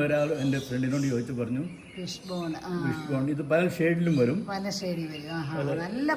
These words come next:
Speaker 2: ഭംഗിയായിരിക്കുന്നു. ഞാൻ ഓർത്ത് ശംഖുപുഷ്പമാണോ എന്ന് ഓർത്തു.
Speaker 1: അല്ല, ശംഖുപുഷ്പം, ആ, ഇത്രയും ബ്രൈറ്റ് ആകിയല്ല.
Speaker 2: ആ, ആ, ആ.
Speaker 1: അതിന് ഒരേ കൂടി വലിയ ഒരു ഇതാണ് അത്.
Speaker 2: അതെ, ശരി. ആ.
Speaker 1: അതിൻ്റെ ബോഡി.
Speaker 2: ആ. ആ, നല്ല ഭംഗി. ഒത്തിരി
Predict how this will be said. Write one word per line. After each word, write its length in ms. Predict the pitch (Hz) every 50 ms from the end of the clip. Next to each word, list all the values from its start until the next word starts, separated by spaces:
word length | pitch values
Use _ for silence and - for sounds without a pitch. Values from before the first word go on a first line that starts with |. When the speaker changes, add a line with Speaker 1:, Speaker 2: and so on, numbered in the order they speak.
| 214 240
Speaker 2:
ഭംഗിയായിരിക്കുന്നു. 680 | 233 240 262 294 320 311 247 208 190 175 185 185 185 185 180
ഞാൻ 100 | 196 226 269 285 277
ഓർത്ത് 200 | 277 277 269 -
ശംഖുപുഷ്പമാണോ 680 | 254 220 220 233 247 262 269 247 - - 233 202 185 180 175 165
എന്ന് 100 | 160 143
ഓർത്തു. 200 | 135 135 120 120 113
Speaker 1:
അല്ല, 140 | 107 101 95 98 - - - - - - -
ശംഖുപുഷ്പം, 540 | 123 135 180 190 196 196 185 - 208 196 190 185 185 175 175
ആ, 80 | 175 165 139
ഇത്രയും 340 | - - 180 180 185 180 185 180 - 139 120
ബ്രൈറ്റ് 320 | 135 147 180 185 - - 160
ആകിയല്ല. 300 | 143 127 120 113 98 95 107 160 185
Speaker 2:
ആ, 40 | 170 160 127 143 160
ആ, 40 | 151 127 131 151
ആ. 20 | 143 - - - - - -
Speaker 1:
അതിന് 260 | 131 147 170 185 180 185 185 180 165 - 165 170 170 160 160 160
ഒരേ 120 | 156 202 208
കൂടി 120 | 220 202 165 160
വലിയ 220 | 165 180 208 208 202 185 156 151
ഒരു 120 | 156 151 143 139
ഇതാണ് 300 | 131 147 143 127 107 101 98 98
അത്. 80 | 101 175 175
Speaker 2:
അതെ, 200 | 175 165 165 156 143 - -
ശരി. 220 | 139 135 131 127 -
ആ. 120 | - -
Speaker 1:
അതിൻ്റെ 200 | 120 117 117 113 110 110
ബോഡി. 220 | 113 120 117 - - - - - 147
Speaker 2:
ആ. 20 | - 127 110 113 - - - - - - - - - - - - - - - - - - - - - - - - - - - - - - - 160
ആ, 20 | 156 147 147 139 135 135 131 127 135 160 196 202
നല്ല 180 | 185 180 185 202
ഭംഗി. 200 | 185 175 180 170 - - - - - - - - - - - 214
ഒത്തിരി 240 | 214 - 277 277